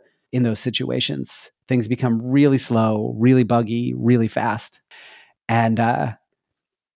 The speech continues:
this is, again, where we kind of get into the whole, like, there's no professional standards board that says, like, your site has to,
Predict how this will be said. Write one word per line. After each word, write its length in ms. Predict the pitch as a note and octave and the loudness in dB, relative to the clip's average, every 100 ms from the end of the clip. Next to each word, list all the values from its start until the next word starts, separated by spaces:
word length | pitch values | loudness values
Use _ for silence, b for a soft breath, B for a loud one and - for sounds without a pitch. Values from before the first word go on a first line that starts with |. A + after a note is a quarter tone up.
| - | -4
this 200 | E3 D#3+ | -2 0
is, 120 | F3+ | 2
again, 320 | F3 D#3 E3+ | 2 4 4
where 100 | E3+ | 4
we 100 | C#3+ | 2
kind 220 | B2+ D3+ C3 | 2 0 0
of 60 | |
get 160 | B2 C3 | 2 2
into 180 | B2+ B2 | 0 -2
the 80 | |
whole, 280 | A2+ B2+ A#2+ | 0 2 2
like, 280 | A#2 A2 - _ _ _ _ _ _ - | 0 -4 -12 _ _ _ _ _ _ -4
there's 200 | D#3 C3+ | 0 2
no 140 | C#3+ | 2
professional 500 | C#3 C3+ C3+ C3 C3 | 0 -2 0 2 0
standards 480 | A2+ C#3 B2+ C#3 A#2 | 0 0 2 2 0
board 440 | - C#3+ D3 C#3 | -2 2 2 2
that 140 | B2 A#2 | -2 -2
says, 300 | C3 B2 G#2 | 0 0 -2
like, 240 | A#2 A2 | -6 -4
your 100 | A#2+ | -6
site 280 | A2+ A#2+ A#2+ | -4 -4 -4
has 240 | C3 A#2+ | -2 -2
to, 420 | - B2+ A#2+ A#2 | 0 -2 -2 -4